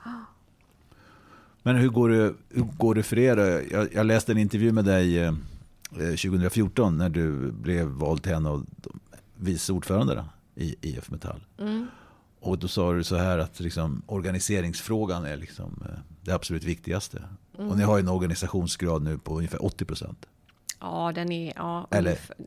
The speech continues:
Speaker 1: den är nog på, på sjuttioåtta sådär. Den är inte riktigt uppe i åttio
Speaker 2: Mm.
Speaker 1: så.
Speaker 2: Vilket alltså betyder att du har sju-, sjuttioåtta, åttio procent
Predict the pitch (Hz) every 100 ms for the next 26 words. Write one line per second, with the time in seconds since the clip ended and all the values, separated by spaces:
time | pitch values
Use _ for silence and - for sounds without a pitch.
0 | - 175 180 180 170 170 160 - 165 160
1 | 160 165 - 170 165 - _ - 151 170
2 | 147 165 170 180 180 185 - - 175 -
3 | 170 165 - 95 85 - - - - -
4 | 110 110 104 101 110 92 95 92 90 90
5 | 92 85 - - - - - 110 101 101
6 | - 104 98 - 87 - 90 82 -